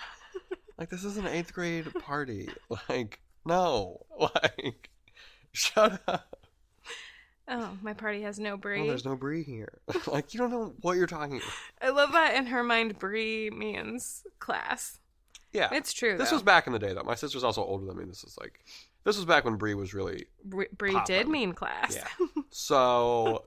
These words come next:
Speaker 1: you know, <laughs> we're lucky in twenty sixteen that brie is such a
Speaker 2: <laughs>
Speaker 1: common cheese we're allowed to eat, you know.
Speaker 2: It's at Trader Joe's for, for real cheap, like, four,
Speaker 1: Yeah.
Speaker 2: four dollars.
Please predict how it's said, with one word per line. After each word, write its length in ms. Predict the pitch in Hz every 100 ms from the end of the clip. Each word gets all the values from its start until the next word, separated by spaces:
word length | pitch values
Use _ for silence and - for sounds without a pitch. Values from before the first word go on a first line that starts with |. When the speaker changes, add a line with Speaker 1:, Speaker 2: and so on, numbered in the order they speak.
| -
Speaker 1:
you 120 | 135
know, 480 | 127 117 107 107 101 - - 339
<laughs> 320 | _ _ -
we're 100 | 170
lucky 200 | 208 208 165
in 60 |
twenty 200 | 147 135
sixteen 320 | 123 113 123 104
that 120 | 85
brie 220 | 98 98
is 100 | 90 -
such 220 | - -
a 800 | - - - - - _ - 277 -
Speaker 2:
<laughs> 140 | _ -
Speaker 1:
common 580 | - 107 110 101 92 87
cheese 400 | - 92 92 -
we're 80 | -
allowed 220 | 65 -
to 80 | -
eat, 200 | - - _
you 80 | 50
know. 140 | - 50 - - - - - -
Speaker 2:
It's 80 | 233
at 160 | 208
Trader 320 | - 208 185
Joe's 460 | 175 160 233 196 -
for, 180 | - - - - - - - - -
for 160 | - 180
real 180 | 160 214
cheap, 300 | - - -
like, 180 | - 202
four, 200 | - 104
Speaker 1:
Yeah. 140 | 110 - _
Speaker 2:
four 240 | - 98 -
dollars. 500 | - 226 - -